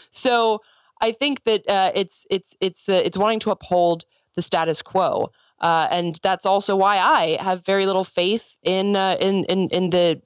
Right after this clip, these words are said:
in, in voting here in Sweden a-, as well, because I think that, uh, the people who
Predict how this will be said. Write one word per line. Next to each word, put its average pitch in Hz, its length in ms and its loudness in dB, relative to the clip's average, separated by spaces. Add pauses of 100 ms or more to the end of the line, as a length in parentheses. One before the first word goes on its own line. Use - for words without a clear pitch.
(480)
in, 151 220 -2
in 175 200 0
voting 185 340 0
here 180 200 -2
in 196 120 0
Sweden 208 540 0
a-, - 180 0
as 196 140 -2
well, 220 260 0
because 165 340 -4
I 185 140 0
think 180 340 -4
that, - 300 -2
uh, 170 240 0 (340)
the 196 100 -4
people 208 500 0
who 175 460 0